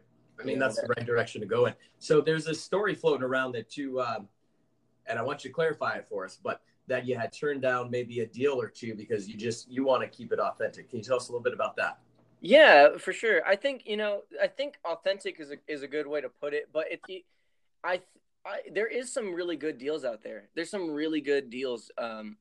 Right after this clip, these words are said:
Speaker 2: all over. Uh, the thing is, is that they're, they're very rare to find because, um, the,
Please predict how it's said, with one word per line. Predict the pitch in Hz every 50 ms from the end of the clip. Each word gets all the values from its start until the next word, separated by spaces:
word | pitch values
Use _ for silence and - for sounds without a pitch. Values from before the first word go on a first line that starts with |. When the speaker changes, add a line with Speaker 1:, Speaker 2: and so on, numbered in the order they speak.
| _ -
Speaker 2:
all | 151 147 156 139
over. | 139 151 147 117 120 113 - - - _ _ 123 123 - -
Uh, | 135 135 127 123 120
the | 117 135
thing | - - 196 196 185
is, | 165 170 185 185 147
is | 147 131
that | 131 131 123 -
they're, | 143 131 127 120 - _ _ _ _ _ _ _ _ _
they're | 123 127 123
very | 110 110 107 143 151 165 175 170 147
rare | 135 127 139 143 139
to | 127 123
find | 120 - - 120 120 117 107 107 107 110 113
because, | 131 123 - 147 139 131 127 123 113 110 - - _
um, | 135 127 120 117 117 113 113 110 - - _ _ _ _ _ _ _ _ _ _ _ _ _ - - - 156
the, | 135 117 123 147 147 143